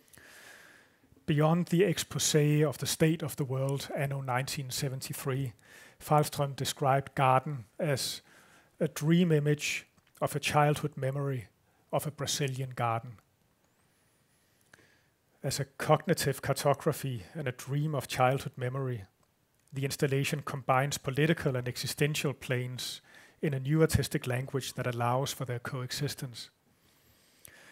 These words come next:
To add another layer to this, from a Moderne Museet perspective, the formal inspiration to Garden came from Matisse's Apollo from nineteen fifty-three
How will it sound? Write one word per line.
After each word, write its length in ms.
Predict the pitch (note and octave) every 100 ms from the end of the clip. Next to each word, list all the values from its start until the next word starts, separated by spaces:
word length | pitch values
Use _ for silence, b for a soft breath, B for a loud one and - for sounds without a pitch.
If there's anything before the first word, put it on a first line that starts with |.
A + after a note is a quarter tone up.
| B -
To 180 | E3+
add 120 | D3 D3+
another 340 | D3 D#3 F#3
layer 260 | D3 C#3 C#3
to 140 | -
this, 420 | C3+ C#3 - - -
from 340 | - - C3+ B2+
a 240 | B2 G#2+ -
Moderne 360 | C3+ C3 C3
Museet 380 | C#3 B2+ D3+ D3+
perspective, 680 | C#3 - C3 - C3+ A#2+ - B B B B
the 80 | C#3
formal 360 | - D#3+ E3+
inspiration 720 | D3 - B2+ B2+ C3 C#3 A2+ G2+ _
to 260 | - B2 A2+
Garden 380 | - B2+ B2+ C3+
came 280 | - C3+ B2+
from 360 | - B2+ A#2+
Matisse's 720 | A#2+ A#2+ - C3+ - C3+ - -
Apollo 520 | B2+ - C3+ C#3+ A2+ _
from 160 | - B2
nineteen 360 | B2 C3 C#3
fifty-three 680 | A#2+ B2+ - B2+ - B2 B2